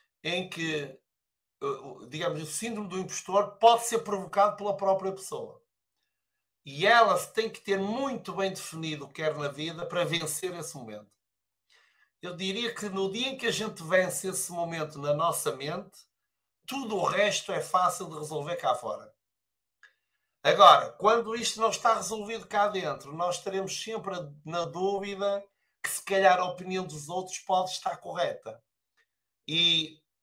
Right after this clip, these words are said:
hum, se nós tivermos um sonho forte, mesmo que toda a gente diga que não vai funcionar,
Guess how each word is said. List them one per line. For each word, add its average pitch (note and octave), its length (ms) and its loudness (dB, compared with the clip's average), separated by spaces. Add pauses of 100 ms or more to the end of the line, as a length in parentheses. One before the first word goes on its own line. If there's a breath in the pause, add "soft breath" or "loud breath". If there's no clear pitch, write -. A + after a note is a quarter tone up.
hum, D3 380 -8
se - 240 -10
nós G3 340 4
tivermos F3+ 460 -8
um F3 80 -10
sonho E3 320 -10
forte, D#3+ 540 -4 (460)
mesmo F#3+ 640 -4
que D#3+ 80 -14
toda F#3+ 380 2
a E3 100 2
gente D#3 360 -8
diga C#3 360 -6
que - 120 -14
não D#3+ 240 -6
vai D#3 160 4
funcionar, C#3 800 -4